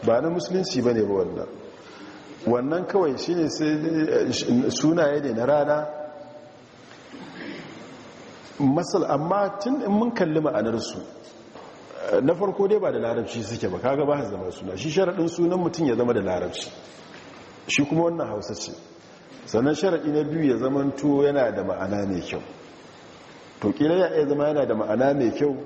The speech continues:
amma kuma ya faɗi wajen larabci ɗin. Kaga sai dai ya zama laƙabi.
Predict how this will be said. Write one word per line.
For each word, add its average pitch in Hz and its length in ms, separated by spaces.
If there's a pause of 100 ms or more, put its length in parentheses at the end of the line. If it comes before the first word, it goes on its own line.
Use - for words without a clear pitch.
(720)
amma 113 300
kuma 123 200
ya 123 120
faɗi 113 340
wajen 98 280
larabci 95 460
ɗin. 98 140 (640)
Kaga 123 280
sai 139 200
dai 151 100
ya 120 60
zama 107 220
laƙabi. 107 380